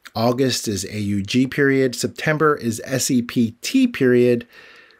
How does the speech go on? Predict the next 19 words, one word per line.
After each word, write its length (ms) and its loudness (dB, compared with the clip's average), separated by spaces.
October 640 2
is 380 -6
O 180 -4
C 220 -4
T 240 -2
period, 500 -2
November 460 -4
is 140 -4
N 200 -6
O 120 -4
V 240 0
period, 560 2
and 60 0
December 400 4
is 160 2
D 140 2
E 260 0
C 260 0
period. 500 -8